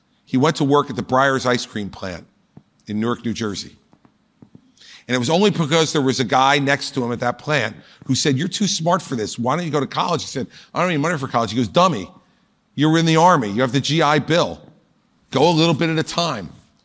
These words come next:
My dad went for six years at night to Rutgers in Newark to become the first person in our family to ever get a college degree. My mom never went to college.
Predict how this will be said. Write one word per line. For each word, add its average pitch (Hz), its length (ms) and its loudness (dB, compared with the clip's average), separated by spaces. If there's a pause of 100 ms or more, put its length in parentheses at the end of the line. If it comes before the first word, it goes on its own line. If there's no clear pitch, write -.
(180)
My 139 140 0
dad 147 260 2
went 147 160 -2
for 120 160 -8
six - 440 -4
years 160 280 0
at 107 100 -6
night 120 340 -4 (500)
to 123 60 -4
Rutgers 131 440 0
in 120 140 -2
Newark 104 340 -4 (340)
to - 80 -8
become 131 260 0
the 123 80 -2
first 147 320 -2
person 139 320 -4
in - 20 0
our 123 100 2
family 127 360 -4
to 117 80 -8
ever 120 160 -4
get 120 140 -6
a 110 40 -8
college 113 420 -8
degree. 87 400 -14 (800)
My 127 160 0
mom 151 320 4
never 147 240 4
went 123 180 -2
to 101 60 -8
college. 78 540 -8